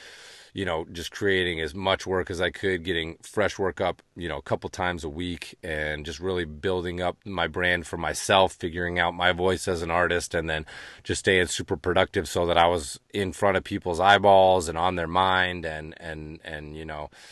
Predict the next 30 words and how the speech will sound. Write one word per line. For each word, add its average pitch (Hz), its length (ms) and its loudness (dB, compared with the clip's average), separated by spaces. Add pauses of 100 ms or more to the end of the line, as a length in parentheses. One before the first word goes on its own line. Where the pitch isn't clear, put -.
(280)
um, 73 560 -6
just, - 400 -12
just, - 260 -12 (260)
just 76 260 -10
doing 85 320 -6
that, 73 220 -10
just, 76 260 -12
just - 180 -14
keeping, 80 680 -10
uh, 71 680 -12
keeping, 80 460 -12
keeping 90 320 -12
that 82 240 -6
output 87 380 -6
high 85 320 0
to - 140 -12
me 85 260 -8
is 76 220 -8
a 73 100 -12
crucial 101 760 -4 (600)
part 90 340 2
of 80 180 -4
it. 78 220 -6
You 98 100 -10
know, 87 60 -4
I 85 100 -2
think 92 160 -8
some 87 160 -6
people 87 240 -8
think, 82 260 -8